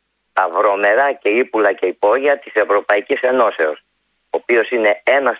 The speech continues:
θεσμός που δεν τον πήγα ποτέ μου και ούτε πρόκειται να τον πάω και πιστεύω και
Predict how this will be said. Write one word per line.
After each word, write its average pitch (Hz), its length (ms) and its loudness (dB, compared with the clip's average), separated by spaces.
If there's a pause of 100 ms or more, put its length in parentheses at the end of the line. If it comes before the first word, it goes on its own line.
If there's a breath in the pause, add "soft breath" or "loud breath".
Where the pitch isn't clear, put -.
θεσμός 104 420 0
που 101 100 -4
δεν 120 140 0
τον 104 140 -2
πήγα 120 240 2
ποτέ 104 300 -2
μου 80 280 -12
και - 80 -2
ούτε 113 180 0
πρόκειται 92 460 -2
να 87 140 -2
τον 82 140 -2
πάω 110 320 0
και - 120 -4
πιστεύω 139 360 0 (120)
και - 200 -4